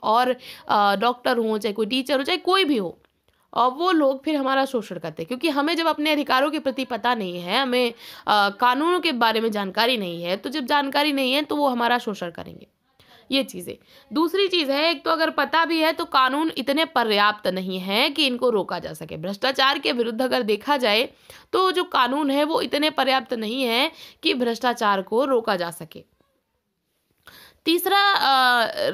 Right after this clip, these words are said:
रीज़न है कि आकर्षक और भ्रामक विज्ञापन। जो, अ, विज्ञापन होता है वो, अ, भ्रमपूर्ण तरीके से दिखाया जाता है कि आपको इसमें ये चीज़ है, इसमें ये चीज़ है, बाद में पता चलता है कि हम ठगे गए। तो बहुत ही आकर्षक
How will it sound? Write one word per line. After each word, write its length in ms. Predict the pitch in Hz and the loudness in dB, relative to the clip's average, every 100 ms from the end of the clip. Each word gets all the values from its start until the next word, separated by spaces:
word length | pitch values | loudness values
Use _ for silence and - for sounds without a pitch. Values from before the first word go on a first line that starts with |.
| 214 | -2
रीज़न 360 | 254 247 277 269 | -2 0 0 2
है 180 | 269 | 0
कि 120 | 302 381 | 0 0
आकर्षक 680 | 220 233 247 247 247 320 | 0 0 0 -2 -2 -2
और 120 | 339 330 | -2 -2
भ्रामक 480 | 226 233 226 285 | 0 0 2 -2
विज्ञापन। 680 | 277 214 185 196 185 185 175 - _ _ _ _ - - | -2 -6 -4 -2 -2 -2 -6 -8 _ _ _ _ -20 -8
जो, 400 | 208 302 359 370 | 0 2 2 2
अ, 380 | - 214 220 214 | 2 4 4 2
विज्ञापन 640 | 214 202 247 247 247 339 | 0 0 2 2 2 0
होता 300 | 277 220 214 | 0 0 -2
है 360 | 202 202 294 339 - - - | 0 0 0 -4 -16 -20 -10
वो, 300 | 226 302 330 | 0 2 4
अ, 420 | - - 254 233 | 0 0 2 4
भ्रमपूर्ण 760 | 196 202 254 370 381 359 349 359 | 2 -2 0 2 0 0 0 0
तरीके 440 | 285 269 247 277 | 0 0 0 0
से 120 | 285 | 0
दिखाया 400 | 240 226 - 202 | -2 -2 0 0
जाता 280 | 180 170 - | 0 -2 -4
है 120 | 185 | -8
कि 200 | 185 226 | -8 -2
आपको 500 | 226 220 - 247 240 - - - | 0 0 -4 -4 -4 -8 -16 -10
इसमें 300 | 220 233 226 | -8 -2 0
ये 200 | 233 233 | 2 0
चीज़ 300 | 240 226 208 | 0 -2 -2
है, 180 | 220 220 | -2 -2
इसमें 240 | 214 220 | -4 -2
ये 120 | 220 | -2
चीज़ 200 | 214 214 | -4 -2
है, 60 | 277 | 0
बाद 280 | 226 240 311 | 2 2 0
में 120 | 330 | -4
पता 160 | 320 | -2
चलता 320 | 294 285 262 247 | 0 -2 0 0
है 80 | |
कि 120 | 247 - | 0 -2
हम 100 | 311 | -2
ठगे 300 | 269 247 180 | -2 0 -2
गए। 200 | 156 - _ _ _ - - - | -4 -12 _ _ _ -20 -12 -6
तो 60 | |
बहुत 320 | 311 311 330 359 | 0 2 2 2
ही 80 | |
आकर्षक 580 | - 247 247 262 262 311 | 2 2 2 -2 0 -2